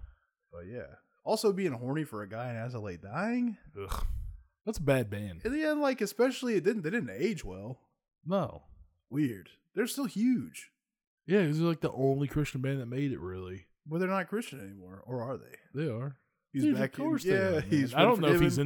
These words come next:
Speaker 2: in that band, but
Speaker 1: He is.
Speaker 2: Oh, is he? Okay.
Speaker 1: Yeah, dude.
Speaker 2: All right, man.
Speaker 1: Yeah, yeah,
Speaker 2: Hell
Speaker 1: yeah,
Speaker 2: yeah.
Speaker 1: yeah, yeah, yeah.
Speaker 2: God does work in mysterious fucking
Speaker 1: He,
Speaker 2: ways,
Speaker 1: dude, he,
Speaker 2: dude.
Speaker 1: like, he helps you out. If you
Speaker 2: Yeah.
Speaker 1: try to tell me that God doesn't help, look at that.
Speaker 2: Yeah.
Speaker 1: The guy tried to assassinate his goddamn wife.
Speaker 2: Yeah.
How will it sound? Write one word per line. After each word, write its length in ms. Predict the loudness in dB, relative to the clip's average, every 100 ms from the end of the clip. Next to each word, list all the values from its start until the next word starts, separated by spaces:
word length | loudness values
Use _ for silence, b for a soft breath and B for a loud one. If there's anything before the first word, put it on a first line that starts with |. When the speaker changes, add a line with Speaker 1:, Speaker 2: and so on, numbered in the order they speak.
| 0
Speaker 2:
in 40 |
that 100 | 0
band, 440 | 0 2 0 0 -4
but 200 | -4 -2
Speaker 1:
He 200 | 0 2
is. 380 | 0 -4 -8 -16 _ -2
Speaker 2:
Oh, 160 | 2 4
is 200 | 4 2
he? 120 | 0
Okay. 200 | -2 0
Speaker 1:
Yeah, 180 | 0 2
dude. 320 | 0 0 0
Speaker 2:
All 200 | 0 0
right, 260 | -2 -2
man. 120 | 0 2
Speaker 1:
Yeah, 140 | 4
yeah, 60 | 6
Speaker 2:
Hell 240 | 4 6
Speaker 1:
yeah, 80 | 6
Speaker 2:
yeah. 200 | 6 6
Speaker 1:
yeah, 80 | 2 -2
yeah, 80 | -6 -8
yeah. 60 | -10 2
Speaker 2:
God 240 | 4 8
does 200 | 8 8
work 280 | 6 6 6
in 100 | 0
mysterious 440 | -4 2 4 4
fucking 320 | 2 -2 2 4
Speaker 1:
He, 80 |
Speaker 2:
ways, 80 | 6
Speaker 1:
dude, 180 | 6 4
he, 60 | 4
Speaker 2:
dude. 220 | 4 4
Speaker 1:
like, 180 | 4 2
he 240 | 0 0 0
helps 320 | 0 -2 0
you 100 | 4
out. 340 | 4 2 -2 -18 -4
If 60 |
you 60 | 0
Speaker 2:
Yeah. 60 | 4
Speaker 1:
try 200 | 6 6
to 60 |
tell 160 | 4 0
me 80 | 0
that 80 | -2
God 260 | -2 -2
doesn't 200 | 0 -2
help, 220 | -2 -2 -2
look 100 | 0
at 60 |
that. 500 | 4 6 6 4 0 0 -10 -14
Speaker 2:
Yeah. 260 | -14 -14 -18 _
Speaker 1:
The 80 | -2
guy 180 | 0 0
tried 240 | 0 2
to 80 | 0
assassinate 520 | -2 -6 -10 -8 -4
his 120 | -4 -4
goddamn 460 | -6 0 2 2
wife. 680 | 2 4 6 6 4 0 -10 -4
Speaker 2:
Yeah. 160 | -2